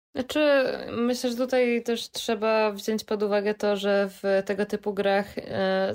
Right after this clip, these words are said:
animacja jest tylko jednym z wielu elementów. To jest gameplay, jest historia, więc to nie jest tylko animacja, która, czy, czy styl graficzny, który jest decydującym czynnikiem, jeżeli chodzi o kupno danej gry,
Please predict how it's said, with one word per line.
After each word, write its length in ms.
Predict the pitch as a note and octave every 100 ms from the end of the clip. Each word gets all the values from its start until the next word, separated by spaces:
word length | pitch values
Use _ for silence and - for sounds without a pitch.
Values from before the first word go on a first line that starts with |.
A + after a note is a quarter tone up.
| A3+
animacja 640 | - G#3 G#3 G3+ G3+ - G3+
jest 240 | G3 G3
tylko 220 | G3+ G3+
jednym 300 | G3 F#3+ G3
z 80 | F#3
wielu 240 | G3 G3 G3
elementów. 540 | G3 G#3+ A#3+ G#3+ F#3
To 80 | F#3
jest 200 | F3+ F3
gameplay, 520 | F#3 F#3 F#3 F#3 F3+
jest 180 | F3+ -
historia, 800 | G3 G3 G3+ F#3+ F#3 F#3 F#3 F#3 - E3+
więc 400 | F3 F3+ - -
to 480 | F#3 F#3 F3+ F#3 F#3 - _ -
nie 160 | A#3 C4+
jest 180 | A#3+ -
tylko 220 | G3 F#3
animacja, 460 | F#3 F#3 F3+ F3+ E3+
która, 640 | - F3+ F3 F3 F3 F3+
czy, 140 | F#3 F#3
czy 120 | F#3+
styl 220 | - G#3+
graficzny, 420 | F#3 F3+ E3+ F3+
który 220 | F3+ F3+ F3+
jest 180 | F3+
decydującym 920 | F3 - F3 F#3 F#3 F#3 F3+ F3 F3 F3+
czynnikiem, 640 | F#3 G3+ A#3 F3 E3+ E3+
jeżeli 300 | E3+ E3 E3
chodzi 220 | F3 F3
o 60 | F3
kupno 500 | G3+ G3 E3 E3 E3+
danej 300 | E3+ E3+ E3+
gry, 240 | F3 F#3+